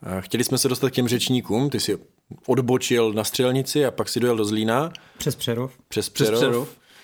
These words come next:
Speaker 1: Kdo teda jsou ti řečníci?
Speaker 3: Je to pan Ivan Baťka,
Speaker 1: Bude.
Speaker 3: zakladatel, nebo ne zakladatel, on transformoval společnost Fosfu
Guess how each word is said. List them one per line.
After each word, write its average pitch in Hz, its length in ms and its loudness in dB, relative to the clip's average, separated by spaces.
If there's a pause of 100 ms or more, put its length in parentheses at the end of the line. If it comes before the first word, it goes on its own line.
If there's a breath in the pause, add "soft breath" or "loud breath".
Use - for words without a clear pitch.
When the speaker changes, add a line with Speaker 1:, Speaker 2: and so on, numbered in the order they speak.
(280 soft breath)
Speaker 1:
Kdo 117 180 4
teda 120 200 4
jsou 107 160 -2
ti 101 120 -4
řečníci? 95 500 -4 (920 loud breath)
Speaker 3:
Je 120 100 4
to - 100 0
pan 190 260 -2
Ivan 147 280 0
Baťka, 95 540 -4
Speaker 1:
Bude. - 340 -14
Speaker 3:
zakladatel, 123 600 0
nebo 117 200 -2
ne 135 100 -2
zakladatel, 110 600 -2
on 101 220 -4
transformoval 120 760 0
společnost 110 680 -4
Fosfu - 500 -8